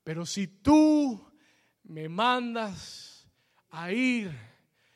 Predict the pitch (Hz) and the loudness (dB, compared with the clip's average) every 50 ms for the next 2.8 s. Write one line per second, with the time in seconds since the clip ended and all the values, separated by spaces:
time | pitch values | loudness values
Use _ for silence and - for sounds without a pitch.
0 | _ _ _ _ - 160 156 151 - - 160 135 - 165 143 143 147 165 196 208 | _ _ _ _ -14 -12 -12 -12 -10 -12 -12 -10 -10 -10 -10 -8 -6 -4 -4 -2
1 | 208 196 185 175 160 147 139 117 104 _ _ _ _ _ _ _ _ _ _ - | -2 -4 -4 -6 -8 -10 -14 -16 -20 _ _ _ _ _ _ _ _ _ _ -12
2 | 160 151 - - - 131 127 143 160 160 143 127 113 101 92 | -12 -12 -12 -12 -14 -12 -8 -6 -6 -6 -6 -8 -10 -14 -18